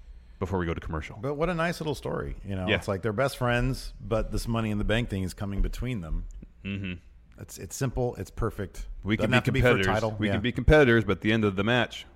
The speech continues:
Speaker 1: we can still be friends.
Speaker 2: And Becky Lynch, especially, like, on her social media and stuff, she's really pushing that she really needs to win this. Like, she has
Speaker 1: Yeah.
Speaker 2: to win this.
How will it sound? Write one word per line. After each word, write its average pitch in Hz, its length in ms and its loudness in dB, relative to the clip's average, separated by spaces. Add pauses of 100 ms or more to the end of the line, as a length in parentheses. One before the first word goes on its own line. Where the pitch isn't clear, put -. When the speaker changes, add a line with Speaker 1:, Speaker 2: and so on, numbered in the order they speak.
(180)
Speaker 1:
we 110 80 -8
can - 80 -16
still 90 160 -2
be 80 100 -6
friends. 82 340 -6
Speaker 2:
And 117 140 -2
Becky 147 300 0
Lynch, 135 180 0
especially, 117 400 -6
like, 101 120 -2
on 98 80 -2
her 87 100 -6
social 98 300 -4
media 90 220 -2
and 76 80 -4
stuff, 82 160 0
she's 85 180 0
really 104 480 -2
pushing 90 560 -2 (480)
that 90 180 2
she 104 160 -2
really 104 380 2
needs 95 400 -4
to 92 120 -8
win 87 220 -6
this. 73 180 -12
Like, 76 180 -10
she 85 180 2
has 87 220 2
Speaker 1:
Yeah. 78 60 -2
Speaker 2:
to 87 60 -4
win 80 200 -4
this. 71 320 -10